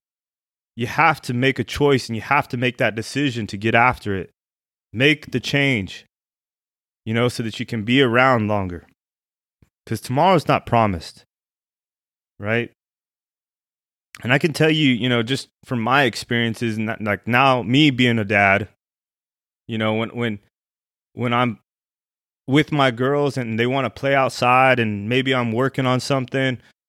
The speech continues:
you know, there's been plenty of times where I've been like, you know, "Sorry guys, you know, I, I really gotta get on this stuff." But then, you know, two minutes later, I'm like, "You know what? This isn't that important." You know what's important?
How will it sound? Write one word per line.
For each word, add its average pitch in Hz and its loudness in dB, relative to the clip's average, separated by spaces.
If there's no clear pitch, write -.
you 123 -6
know, 123 -2
there's 139 0
been 160 0
plenty 160 0
of 127 0
times 113 2
where 110 4
I've 110 0
been 113 0
like, 104 2
you 120 -6
know, 120 0
"Sorry 131 2
guys, 131 4
you 123 -2
know, 120 0
I, 120 2
I 110 0
really 123 0
gotta 120 2
get 113 0
on 120 0
this 110 -4
stuff." 139 0
But 123 -6
then, 123 0
you 120 -2
know, 113 2
two - -2
minutes 135 0
later, 135 4
I'm 117 2
like, 110 2
"You 120 -4
know 139 0
what? 147 0
This 143 2
isn't 120 -2
that 98 4
important." 90 -6
You 104 -4
know 110 2
what's 120 0
important? 135 0